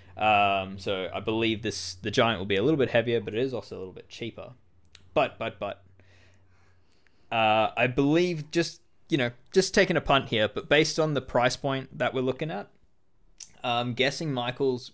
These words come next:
might be new to cycling or road cycling. Uh, and just given that, I, I think there probably is merit in buying a bike from a bike shop where, you know, you might be able to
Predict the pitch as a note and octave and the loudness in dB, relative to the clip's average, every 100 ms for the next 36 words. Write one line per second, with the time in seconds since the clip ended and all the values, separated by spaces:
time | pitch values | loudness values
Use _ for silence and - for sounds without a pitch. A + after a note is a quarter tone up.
0 | _ A#2+ A#2 C3 C3 B2+ B2 C#3 D3 D3 | _ -8 -2 -2 -2 -4 -2 -2 0 0
1 | C#3+ C#3+ C#3 C3+ - C#3+ D3 D#3 C3 A2 | 2 0 -2 -4 0 2 2 0 2 2
2 | A#2 D3 D#3 E3 - A3 G3+ - - A2 | 2 0 -2 -6 -6 -16 -18 -20 -12 -8
3 | A2 A2+ A#2+ - _ _ _ - C3 D#3+ | -6 -8 -12 -16 _ _ _ -8 -6 -6
4 | - D#3+ E3 A#2+ G#2 G2+ A#2 - C3 C3 | -4 -2 0 0 0 0 -2 -2 -2 2
5 | B2 C#3 C3 B2 B2 A2+ A2+ G#2 A2 G#2+ | 2 2 4 4 4 2 2 2 0 -2
6 | G#2+ G#2 G#2 G#2 - G2 G#2+ A2+ - F2+ | -2 -2 -2 -4 -6 -10 -6 -6 -6 -14
7 | - G2 F#2+ G#2 G2 G2+ G#2+ G#2+ G#2+ G#2 | -14 -12 -10 -10 -10 -8 -6 -6 -6 -6
8 | G2+ G2+ | -6 -8